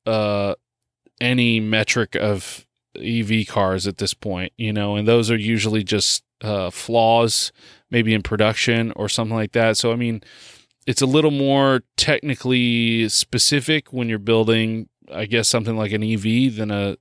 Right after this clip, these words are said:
internal combustion, even though it seems like a lot more engineering goes into all the moving parts of a, of a, of a, you know, regular gas powered car,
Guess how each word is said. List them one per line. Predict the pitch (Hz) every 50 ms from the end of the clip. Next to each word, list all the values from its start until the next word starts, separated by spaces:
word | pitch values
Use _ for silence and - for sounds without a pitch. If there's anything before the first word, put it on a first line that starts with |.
| _ _ -
internal | 113 101 - - 117 113 110 98
combustion, | - 107 101 101 104 104 - - 127 123
even | 120 113 113 107
though | 107 104 101 101 - - - - - - - -
it | 117 104
seems | - - 196 214 190
like | 160 117
a | 110
lot | 107 107 117 107
more | - 120 113 113 110 107 104 98 95 - _ _ _ _ _ _ _ _
engineering | - 120 113 104 113 110 113 123 156 175 156 127 113 107
goes | 101 104 104 104 98 104
into | 104 95 - -
all | 101 98 101 104
the | 101 104 101
moving | 104 110 120 120 113 117 107 92
parts | - - - 110 110 120 - - - - - - - - _ _ _ _ _ _
of | - 110 107 98 104
a, | 107 104 104 104 104 104 101 - - _ _ _ -
of | 101 104 98 98 101
a, | 101 101 101 98 95 - - _ -
of | 104 101 92 90
a, | 92 90 87 82 80 - _ _ _ _ _ _ _ _ _ _ _ _ _ - -
you | 113 110
know, | 104 101 98
regular | 98 104 104 107 101 101 98
gas | 90 110 107 101 101 95 -
powered | - - 107 107 104 107 101
car, | - - 117 110 110 110 120 127 120